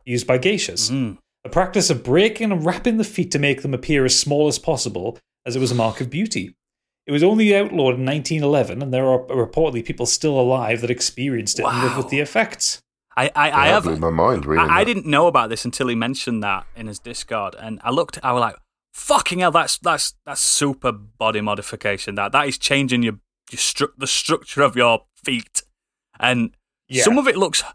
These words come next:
Speaker 2: horrendous. <laughs>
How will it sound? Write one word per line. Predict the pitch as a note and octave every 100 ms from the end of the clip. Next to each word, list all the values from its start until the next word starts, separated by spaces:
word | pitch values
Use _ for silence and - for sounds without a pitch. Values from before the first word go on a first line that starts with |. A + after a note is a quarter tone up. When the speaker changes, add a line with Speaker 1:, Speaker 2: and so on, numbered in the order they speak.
| - _ _ _ - -
Speaker 2:
horrendous. | F#3 F3 D#3+ C3+ F#2 - - - -
<laughs> | - - D4 - - - - - B4+ C5